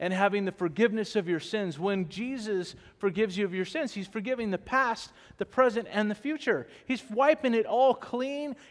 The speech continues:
You are clean. And then what happens? You get baptized. You, you come into a saving knowledge of Christ,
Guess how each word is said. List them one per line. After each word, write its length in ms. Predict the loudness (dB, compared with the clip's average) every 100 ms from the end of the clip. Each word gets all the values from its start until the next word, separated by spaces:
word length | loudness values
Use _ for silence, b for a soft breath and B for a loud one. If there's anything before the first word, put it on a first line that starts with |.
| -4
You 280 | 0 2 4
are 400 | 4 6 4 0
clean. 340 | -4 -2 0
And 120 | 2
then 140 | 2 2
what 120 | 2
happens? 400 | 0 -2 -4 -4
You 60 |
get 180 | 0 2
baptized. 540 | 4 2 4 2 2 -2
You, 80 | -8
you 180 | -6 -8
come 300 | -4 -2 0
into 220 | -2 -2
a 40 | -4
saving 380 | 0 0 0 -2
knowledge 360 | 0 0 -2
of 260 | -4 -8 -6
Christ, 500 | -2 0 0 -2